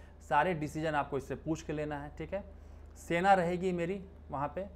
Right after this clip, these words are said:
सारा खर्चा आप उठाएंगे, ठीक, सारा खर्चा आप उठाएंगे, सेना रहेगी मेरी, सारा खर्चा आपको उठाना पड़ेगा।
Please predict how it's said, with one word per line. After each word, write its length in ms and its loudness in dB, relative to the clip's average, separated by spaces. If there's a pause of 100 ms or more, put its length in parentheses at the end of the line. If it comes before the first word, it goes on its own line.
(100)
सारा 280 4
खर्चा 340 2
आप 180 4
उठाएंगे, 400 -6
ठीक, 180 -10 (1900)
सारा 240 0
खर्चा 460 -4 (340)
आप 200 -4
उठाएंगे, 420 -4 (580)
सेना 240 0
रहेगी 280 0
मेरी, 200 -2
सारा 240 2
खर्चा 340 0
आपको 440 -2
उठाना 320 -2
पड़ेगा। 400 -6